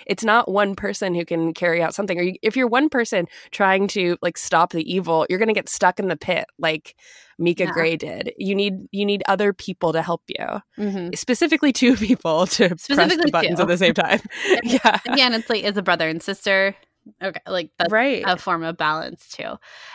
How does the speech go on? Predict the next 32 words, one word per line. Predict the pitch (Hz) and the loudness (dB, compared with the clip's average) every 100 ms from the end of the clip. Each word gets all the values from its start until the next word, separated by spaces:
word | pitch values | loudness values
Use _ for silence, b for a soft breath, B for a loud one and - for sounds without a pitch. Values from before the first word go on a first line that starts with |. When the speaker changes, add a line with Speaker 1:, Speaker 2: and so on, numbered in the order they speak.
| - | -6
Speaker 2:
Yeah, | 226 214 196 | 2 4 2
the | 202 240 | 0 -2
thing | 277 311 | 0 -2
that | 440 | -4
keeps | 320 254 - | -6 -6 -6
tripping | 214 196 185 | -8 -8 -12
me | 175 | -6
up | 175 170 175 180 | -4 -2 -4 -10
is, | 170 180 170 165 160 - - | -8 -4 -2 -4 -6 -10 -6
um, | 170 165 156 151 170 - - 185 | -2 -2 -2 -6 -10 -14 -18 -16
the, | 180 165 180 170 170 170 - - | -16 -6 -2 -2 -2 -4 -8 -14
the, | - 180 175 - | -8 -6 -8 -16
what | - 185 185 185 | -14 -2 -2 -2
Mika | 175 175 202 | -8 -8 -6
said | 226 226 233 233 | -2 0 2 0
when | 190 | -4
she | 185 | -8
said | 180 180 | -6 -6
it's | 185 - | -6 -10
a | |
purification | 180 - 180 185 190 - 170 - 185 180 | -12 -8 -6 -4 -8 -12 -12 -10 -10 -6
of | 170 170 | -8 -8
suppression. | 175 - 160 - 233 247 240 B B | -12 -8 -8 -6 -6 -6 -8 B B
I | 190 | -2
think | 214 247 - | 0 -2 0
actually | 190 - 175 | -2 -2 -8
it's | 175 | -6
a, | 185 185 _ _ - | -8 -8 _ _ -10
I | 190 | -8
think | 220 220 | -6 -6
what | 190 - | -6 -6
she | - | -12